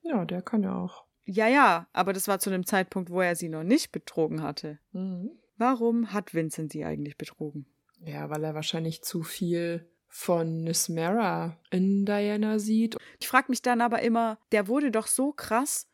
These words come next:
Speaker 2: von Nismera misshandelt und so. Und jetzt sieht er Diana in Nismera und geht dann wieder für Nismera arbeiten? I don't understand.
Speaker 1: Na, wissen wir denn, wie frei er wirklich war von Nismera? Ne, das ist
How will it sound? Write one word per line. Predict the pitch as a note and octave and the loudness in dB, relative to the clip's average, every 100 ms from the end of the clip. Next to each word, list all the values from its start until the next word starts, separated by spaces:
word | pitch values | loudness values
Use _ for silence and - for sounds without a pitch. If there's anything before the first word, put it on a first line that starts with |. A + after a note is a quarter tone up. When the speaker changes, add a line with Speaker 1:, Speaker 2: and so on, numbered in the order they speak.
| _ | _
Speaker 2:
von | - A#3 G#3+ | -4 0 0
Nismera | G#3 - G3+ A#3 B3+ A3+ | 0 -2 0 2 2 0
misshandelt | G3 - A3+ F4+ D#4+ F3 | -2 -2 -2 0 0 -2
und | E3+ E3 | -6 -6
so. | E3+ | -4
Und | F3+ F#3 | -2 -2
jetzt | G#3 C4 - - _ _ _ _ | 0 -2 -6 -16 _ _ _ _
sieht | G3 A3+ F4 | -4 -2 0
er | B3 A3 | 0 0
Diana | F#3+ F#3 F#3+ C4 C4 | 0 0 2 2 2
in | G#3 | 0
Nismera | F#3+ F#3 G#3 B3 G3+ F#3 D4+ - | -4 -4 0 0 2 0 -2 -2
und | - A3 | 2 2
geht | - A#3 | 2 2
dann | D#4 C4 | 2 4
wieder | B3 B3 | 4 2
für | - G#3+ | 2 0
Nismera | G3 - F3 F#3 A3+ C4 | 0 -4 -4 -2 -2 0
arbeiten? | D4 D4 D4 - F4 - _ _ | -2 -2 -6 -8 -12 -16 _ _
I | - | -4
don't | G#3 A3+ - | -2 -2 -2
understand. | A3 G#3 F#3 A3 A#3 F3 E3 - | -4 -4 -4 -4 -4 -4 -10 -4
Speaker 1:
Na, | F#3+ F#3 | -2 2
wissen | G#3 C4 A#3+ | 2 2 2
wir | A#3+ | 2
denn, | A#3 A3+ | 4 4
wie | G3+ | 4
frei | G3 - G3 | 0 0 0
er | G3+ F3+ | 2 0
wirklich | G3+ G3+ F#3 | -2 -4 -4
war | E3 E3 G#3+ | -2 0 0
von | - C4+ | 0 -2
Nismera? | B3+ C4 C4+ C#4 C#4+ D4 - _ _ | -2 -2 -4 -4 -6 -10 -16 _ _
Ne, | F#3+ G3 B3 C#4+ C#4+ | 4 6 6 6 4
das | G#3+ - | 0 0
ist | - - - | -2 -4 -8